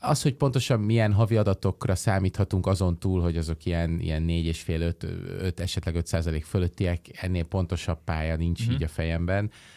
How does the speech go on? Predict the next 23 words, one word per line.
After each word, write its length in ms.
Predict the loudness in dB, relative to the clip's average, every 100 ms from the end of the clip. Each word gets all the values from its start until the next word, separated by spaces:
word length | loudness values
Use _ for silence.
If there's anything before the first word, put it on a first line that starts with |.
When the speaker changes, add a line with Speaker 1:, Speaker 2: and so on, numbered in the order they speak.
| -8
Speaker 1:
Az 320 | -4 0 0
éves 300 | 2 2 0
átlagos 480 | 2 2 2 0 0
inflációra 960 | -2 0 0 -2 -2 0 2 2 2 0 -4 -18 -4
olyan 180 | -2 0
négy 240 | 0 -2
és 180 | -4 -8
fél 380 | -6 -4 -2 -4
százalék 640 | -4 -6 -4 -4 -6 -8
körüli 340 | -8 -8 -6 -6
várakozást 1080 | -6 -6 -8 -6 -4 -6 -8 -8 -4 -2
mond 280 | -2 -4 -2
a, 640 | -2 -2 -2 -4 -4 -4 -4
a, 120 | -8 -10 -10 -10 -12 -16 -12 -8 -6
az 80 | -4
M 180 | -2 0
N 140 | 0
B 40 | 0
is, 400 | 0 -2 -4 -10 -20 -20 _ -6 -2 -2 -2
illetve 400 | -2 -4 -4 -4
a 40 |
legtöbb 380 | -4 -6 -8 -8
elemző. 480 | -6 -6 -8 -8 -10